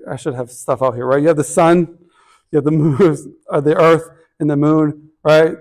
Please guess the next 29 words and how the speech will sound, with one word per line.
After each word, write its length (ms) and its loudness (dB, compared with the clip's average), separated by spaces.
The 120 -12
earth 300 2
orbits 380 -2
around 200 -2
the 80 -6
sun. 560 -4
It 60 -20
spins. 480 -4
The 80 -10
moon 180 -2
orbits 380 -2
around 200 -2
the 80 -6
earth. 440 -6
It's 80 -6
all 180 2
set 240 -4
up. 460 -4
Science. 720 -4
Go 140 -10
back 200 -6
to 60 -20
school. 360 -8
It's 100 -18
great. 440 -6
Not 220 0
everybody 360 0
knows 340 0
this. 280 -4